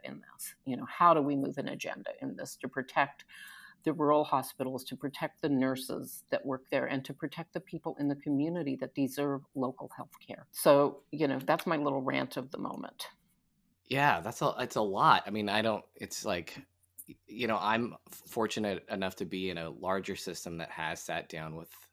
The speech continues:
Speaker 2: nurses and, and sat w-, uh, with, uh, us with a bargaining ta-, table to, you know, hash out our needs.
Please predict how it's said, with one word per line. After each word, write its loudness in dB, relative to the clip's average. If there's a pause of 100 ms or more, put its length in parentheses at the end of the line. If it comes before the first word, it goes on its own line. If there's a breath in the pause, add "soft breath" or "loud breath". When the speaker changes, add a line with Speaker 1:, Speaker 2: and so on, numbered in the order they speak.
(160)
Speaker 2:
nurses -10
and, -8 (360)
and -8 (140)
sat 0
w-, -2
uh, 2
with, -4 (120)
uh, 2
us 0
with -2
a -2
bargaining -4
ta-, -12 (160)
table -6 (120)
to, -4 (640 loud breath)
you -6
know, -4
hash 0
out 2 (320)
our 2
needs. -6